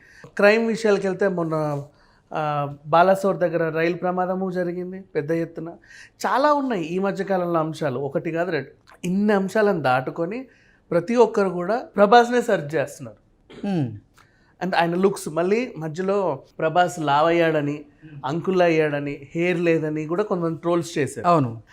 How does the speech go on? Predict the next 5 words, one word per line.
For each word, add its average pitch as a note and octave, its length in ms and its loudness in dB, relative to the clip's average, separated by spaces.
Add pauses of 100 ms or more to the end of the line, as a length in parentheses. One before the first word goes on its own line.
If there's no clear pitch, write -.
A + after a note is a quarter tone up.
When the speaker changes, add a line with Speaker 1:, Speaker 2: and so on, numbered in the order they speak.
(220)
Speaker 1:
అయినా G3+ 340 4
సరే A#3 220 4
మళ్ళీ A#3+ 220 2
ప్రభాస్కే, F3+ 600 -4 (800)
ఆ, C3+ 340 -6